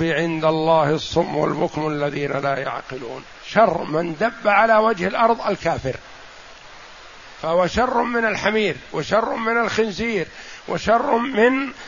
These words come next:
سائر الحيوانات. "إن شر الدواب عند الله الصم البكم، ولو علم الله فيهم خيرا لأسمعهم، ولو أسمعهم لتولوا"،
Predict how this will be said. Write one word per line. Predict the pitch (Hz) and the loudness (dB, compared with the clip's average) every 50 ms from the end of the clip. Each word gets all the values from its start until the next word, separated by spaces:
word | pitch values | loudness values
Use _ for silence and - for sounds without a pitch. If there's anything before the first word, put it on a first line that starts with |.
| - - | -12 -8
سائر | - - 208 220 233 - 240 202 196 | -6 -2 0 0 0 0 -2 -2 -4
الحيوانات. | 196 165 - - 160 175 165 - 160 156 151 143 135 135 123 - - - - - - - - - - - - - - - - - 156 | -4 -4 -4 -4 -4 -4 -4 -6 -6 -8 -8 -8 -10 -12 -12 -16 -20 -20 -20 -20 -20 -20 -20 -20 -20 -20 -20 -20 -20 -18 -14 -12 -10
"إن | 175 180 170 165 160 | -10 -8 -6 -6 -6
شر | 151 - - 202 240 254 - 208 196 | -6 -2 0 0 0 2 0 0 0
الدواب | 196 196 202 151 175 185 185 180 180 185 190 196 196 208 214 214 220 226 233 233 233 - 240 | -2 -2 -4 -4 -4 -2 0 2 2 4 4 4 4 6 6 6 8 8 6 6 2 0 -2
عند | 214 185 165 180 196 196 190 175 | 0 0 0 -2 -4 -4 -2 -2
الله | 175 170 165 170 175 190 208 208 220 214 185 - - - - - - - - | -2 -2 0 2 4 6 8 8 8 8 6 2 -4 -16 -18 -16 -10 -4 -4
الصم | 175 151 - - - 202 240 302 269 - - | -4 -4 -4 -4 -2 -2 -2 0 -2 -2 -2
البكم، | 302 277 285 285 - - - - - - - - - - - - - - - - - - - - - 185 - - - - - _ - - - - | -2 0 0 -2 -2 -2 -6 -12 -14 -16 -20 -20 -20 -20 -20 -20 -20 -20 -20 -20 -20 -18 -14 -12 -12 -12 -14 -16 -20 -20 -20 _ -20 -20 -14 -6
ولو | 277 294 285 285 269 247 220 190 | -2 0 2 2 4 4 4 4
علم | 165 175 202 202 196 185 180 | 4 4 2 2 0 -2 -2
الله | 180 185 185 175 170 175 185 185 156 156 175 156 | -2 -2 -2 0 2 2 4 4 4 2 0 0
فيهم | - 165 165 156 147 170 190 170 | 0 -2 -2 -2 -2 -2 -4 -4
خيرا | - 170 196 202 196 202 | -2 -2 -2 0 0 -2
لأسمعهم، | 214 214 214 247 254 214 180 - 214 226 226 226 - 156 160 190 233 - - - - - - - - - - - - | -2 -2 -2 -2 -2 -4 -4 -4 -4 -2 -2 -2 -4 -6 -8 -10 -10 -14 -20 -20 -20 -20 -20 -20 -20 -20 -20 -14 -12
ولو | - 147 160 185 214 233 254 254 254 - 320 311 | -8 -2 2 4 4 6 6 6 4 4 2 2
أسمعهم | - 247 214 - - 190 226 220 226 233 233 - - - 170 214 247 262 262 277 - - - - - - - - - | 2 2 0 0 -2 -2 2 4 4 6 6 4 4 4 6 6 6 6 4 2 -4 -10 -16 -20 -20 -20 -20 -14 -8
لتولوا"، | - 175 175 - - 160 165 165 170 180 156 135 131 131 117 | -6 -6 -4 -2 -2 0 0 0 0 0 -2 -4 -4 -4 -4